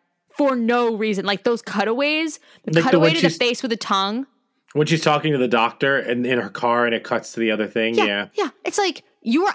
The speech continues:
Speaker 1: actually just trying to give someone a heart attack. Like
Speaker 2: Mm-hmm.
Speaker 1: you, it almost seems like there should be a, like, a surgeon's w-, general warning on the beginning of
Speaker 2: Sure.
Speaker 1: this.
Speaker 2: The Ring does that.
Speaker 1: Yeah, and I hate
Speaker 2: Too.
Speaker 1: The Ring.
Speaker 2: Well, yeah,
Speaker 1: So,
Speaker 2: sure.
Speaker 1: anyway, um, I thought,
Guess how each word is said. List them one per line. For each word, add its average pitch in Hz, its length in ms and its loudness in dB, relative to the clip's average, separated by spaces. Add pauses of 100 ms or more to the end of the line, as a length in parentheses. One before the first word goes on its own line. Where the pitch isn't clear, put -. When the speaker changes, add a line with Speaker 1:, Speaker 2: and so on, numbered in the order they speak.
Speaker 1:
actually 269 300 0
just 262 180 -2
trying 220 340 0
to 202 40 -6
give 196 120 0
someone 202 200 -2
a - 20 -4
heart 254 240 0
attack. 160 400 -4
Like 220 140 0
Speaker 2:
Mm-hmm. 139 460 -4
Speaker 1:
you, 240 300 0
it 254 140 -2
almost 285 260 0
seems 277 240 -2
like 226 260 -2
there 233 120 2
should 214 180 -2
be 214 60 0
a, 208 80 2
like, 190 300 -4
a 180 40 -2
surgeon's 214 680 -2
w-, 170 280 -6
general 202 440 0
warning 165 560 -2
on 180 120 -4
the 170 60 -6
beginning 160 320 -8
of 107 60 -4
Speaker 2:
Sure. 131 180 2
Speaker 1:
this. 110 260 0 (300)
Speaker 2:
The 156 140 4
Ring 180 340 2
does 117 240 0
that. 104 380 -2 (560)
Speaker 1:
Yeah, 208 260 0
and 202 140 -2
I 202 80 0
hate 208 260 -4
Speaker 2:
Too. 120 120 2
Speaker 1:
The - 100 -4
Ring. 87 420 -10
Speaker 2:
Well, 135 100 -2
yeah, 214 240 4
Speaker 1:
So, 190 120 -2
Speaker 2:
sure. - 220 -4 (340)
Speaker 1:
anyway, 180 600 -2
um, 196 500 -2 (500)
I 233 180 0
thought, 208 840 -2